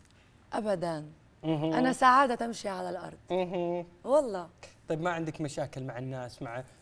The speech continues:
Speaker 2: زميلات في الفن، في الوسط؟
Speaker 1: إيه، بس أنا ما ودي أتكلم طارق بهذا
Speaker 2: ما تبغى تتكلمي؟
Speaker 1: الموضوع.
Speaker 2: مم.
Speaker 1: يعني صراحة ما ودي نجيب أسامي ناس. آه،
Speaker 2: ها.
Speaker 1: كلهم علموني، وصلوني للمرحلة اللي أنا فيها اليوم.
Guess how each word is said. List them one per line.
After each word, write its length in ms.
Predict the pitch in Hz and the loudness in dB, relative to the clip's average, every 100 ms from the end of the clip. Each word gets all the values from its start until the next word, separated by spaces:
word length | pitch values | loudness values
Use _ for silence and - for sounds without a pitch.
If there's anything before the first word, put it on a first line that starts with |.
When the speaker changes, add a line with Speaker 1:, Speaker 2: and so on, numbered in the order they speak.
| - | -8
Speaker 2:
زميلات 460 | 139 151 143 135 - | -2 0 2 0 -2
في 80 | |
الفن، 360 | 139 - 135 127 | -8 -4 -4 -4
في 100 | 120 | -6
الوسط؟ 400 | 135 135 - 131 - | -6 -4 -6 -8 0
Speaker 1:
إيه، 300 | 240 214 190 | 4 4 2
بس 220 | 185 247 | -2 4
أنا 160 | 330 359 | 6 6
ما 120 | 339 | 4
ودي 320 | 392 370 220 | 2 2 2
أتكلم 400 | 208 - 220 208 | 0 -2 -4 -4
طارق 300 | 208 208 202 | -4 -4 -4
بهذا 200 | 165 170 | -4 0
Speaker 2:
ما 80 | 180 | 2
تبغى 180 | 185 180 | 4 2
تتكلمي؟ 260 | 185 185 190 | 2 0 4
Speaker 1:
الموضوع. 220 | 190 180 - - | 4 2 -2 -8
Speaker 2:
مم. 120 | 160 151 | -8 -4
Speaker 1:
يعني 180 | 208 220 | -4 -2
صراحة 340 | 214 269 269 | 0 0 0
ما 100 | 262 | 2
ودي 240 | 285 208 208 | 2 2 -2
نجيب 240 | 202 214 | -2 -2
أسامي 400 | 165 165 208 196 | -2 -4 -4 -4
ناس. 320 | 190 185 180 - - - - - | -4 -6 -6 -12 -18 -18 -18 -4
آه، 80 | 196 | -2
Speaker 2:
ها. 20 | |
Speaker 1:
كلهم 420 | 185 330 311 269 | 6 10 10 10
علموني، 580 | 226 233 233 240 254 226 | 6 6 6 6 6 4
وصلوني 560 | 214 208 - 233 262 233 | 2 0 2 4 4 4
للمرحلة 460 | 214 208 220 226 | 2 2 2 4
اللي 80 | 202 | 4
أنا 80 | 190 | 2
فيها 280 | - 202 170 | -6 -4 -4
اليوم. 280 | 160 156 | -4 -8